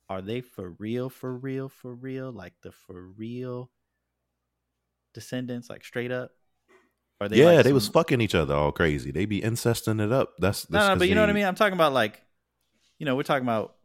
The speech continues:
Speaker 1: from fourteen hundred to now.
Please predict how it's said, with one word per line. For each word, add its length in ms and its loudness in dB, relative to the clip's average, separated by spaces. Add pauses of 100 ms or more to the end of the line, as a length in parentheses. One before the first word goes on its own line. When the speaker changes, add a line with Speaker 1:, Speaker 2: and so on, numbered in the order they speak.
Speaker 1:
from 240 -6
fourteen 580 -2
hundred 480 -6
to 120 -8
now. 680 -4